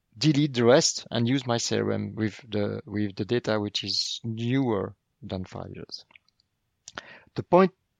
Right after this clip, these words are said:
or the issue with that is that there is no real easy way to archive C R M. There is quite a few things you can do,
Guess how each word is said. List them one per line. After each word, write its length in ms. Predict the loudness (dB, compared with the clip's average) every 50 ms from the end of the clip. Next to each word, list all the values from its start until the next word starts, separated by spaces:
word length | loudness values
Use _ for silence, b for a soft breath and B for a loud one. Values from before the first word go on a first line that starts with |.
| _ -20 -12 -4 -2
or 80 | 2
the 100 | 2 4
issue 220 | 2 2 2 0 0
with 100 | 4 6
that 220 | 6 6 6 4
is 120 | -2 -8 2
that 280 | 4 4 6 6 2 0 2
there 160 | 2 4 4
is 160 | 4 2 4
no 240 | 6 8 8 8 8
real 260 | 6 6 6 6 4
easy 260 | 4 2 0 -2 -2
way 140 | 0 0 0
to 140 | 0 0 -2
archive 360 | -2 -2 -4 -6 -6 -6 -6 -8
C 180 | -6 -6 -4
R 100 | -4 -4 -6
M. 200 | -6 -8 -12 -16 _ _ _ _ _ _ b b b b b b b b
There 140 | -2 0 0
is 140 | 0 0 -2 -6 _
quite 260 | 2 4 4 4 4
a 40 | 0
few 300 | -4 -4 -2 0 0 0
things 340 | 2 2 2 2 2 0 -4
you 80 | -6
can 320 | -4 -4 -2 -2 -2 -4 -4
do, 380 | -4 -4 -2 -2 -4 -4 -8